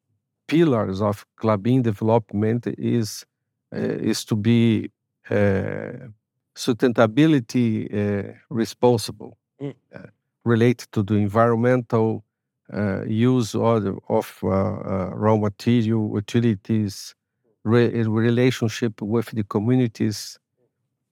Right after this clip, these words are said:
Speaker 1: and every, everything related to this. And, uh, one of the, the objective is to reduce the, the, the carbon ismi-, emissions. Então, for example,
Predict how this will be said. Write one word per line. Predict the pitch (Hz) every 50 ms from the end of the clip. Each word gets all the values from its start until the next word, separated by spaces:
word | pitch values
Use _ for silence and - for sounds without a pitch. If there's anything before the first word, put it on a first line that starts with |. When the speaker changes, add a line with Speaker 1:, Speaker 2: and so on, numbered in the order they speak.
| _ -
Speaker 1:
and | - 98 98 107 110 -
every, | 117 127 127 120 - 123 113 107 101 73 80
everything | 104 117 117 110 113 101 - - 113 110
related | 110 104 110 107 104 104 104 98 - _
to | -
this. | 120 98 82 82 - - - _ _ _ _ _ _ _ _ _ _ _ _ _ _ -
And, | 120 127 135 135 139 131 127
uh, | 135 139 135 127 120 - - _ _ _ _ _ _ _ _ _ _ _ _ _ _ _ _ _ _ _ _ _ _
one | - 131 127 139 156 170 180 160 139
of | 131 127 - -
the, | 113 101 113 113 104 98 - - - - _ _ _ _ _
the | - 104 117
objective | 107 110 110 135 135 - - - 127 113 123
is | 127 117 -
to | - 131 123
reduce | 117 127 120 107 98 110 120 123 120 - - -
the, | 98 92 101 117 113 107 104 - - - - _ _ _ _ _ _ _ _ _ _ -
the, | 107 107 101 110 120
the | - 110 101
carbon | - - 127 127 127 113 117 117 120 117 120 151 165 -
ismi-, | 117 104 98 110 117 110 - -
emissions. | 117 110 117 127 113 - - - - - - - - _ _ _ _ _ _ _ _ _ _ _ _ _ _ _ _ _ _ _ _ 107
Então, | 110 104 - 127 131 123
for | - - 147 143
example, | 143 123 - 117 117 110 101 90 - - -